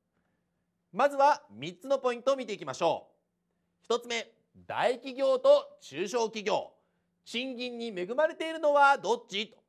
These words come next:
ここでは大企業と中小企業をですね、グラフで見分けていく、その勉強をしたいと思います。二つ目、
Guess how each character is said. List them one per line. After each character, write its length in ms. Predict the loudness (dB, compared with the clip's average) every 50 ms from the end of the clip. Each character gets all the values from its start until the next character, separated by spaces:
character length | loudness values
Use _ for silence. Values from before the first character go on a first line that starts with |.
| _ _ _ _ _ _
こ 100 | _ -4
こ 140 | -2 0 0
で 100 | 2 0
は 380 | 0 2 2 4 4 4 2 -2 -6 -8
大 260 | -4 -2 0 0 0 0
企 260 | -2 -6 -8 -4 -2
業 240 | 0 0 0 0 -2
と 240 | -2 -2 -2 -4
中 340 | -4 -8 -12 -10 -8 -8 -8
小 300 | -6 -2 0 0 0 0
企 180 | -2 -8 -8 -6
業 140 | -6 -6 -6
を 80 | -6
で 80 | -10 -14
す 80 | -12
ね、 280 | -8 -6 -6 -6 -6 -10 -10
グ 120 | -2 2
ラ 160 | 2 2 2
フ 140 | 2 -2 -4
で 140 | -2 -2 -2
見 120 | -2 -2
分 160 | 0 0 0 0
け 120 | -2 -6
て 160 | -6 -6 -8
い 40 | -8
く、 160 | -10 -12 -14 -16 _ _ _ -6
そ 60 | -4
の 100 | -4 -4
勉 220 | -4 -4 -6 -6
強 140 | -4 -4 -4
を 40 | -4
し 60 | -4
た 100 | -4 -4
い 80 | 0 2
と 100 | 2 2
思 240 | 2 0 -6 -14 -16
い 40 | -16
ま 100 | -18 -20
す。 180 | -20 -20 _ _ _ _ _ _ _ _ _ _ _ _ _ _ _ _ _ _ _ _ _ _
二 180 | _ 4 4 4
つ 100 | 4 2
目、 240 | -2 -2 -2 -6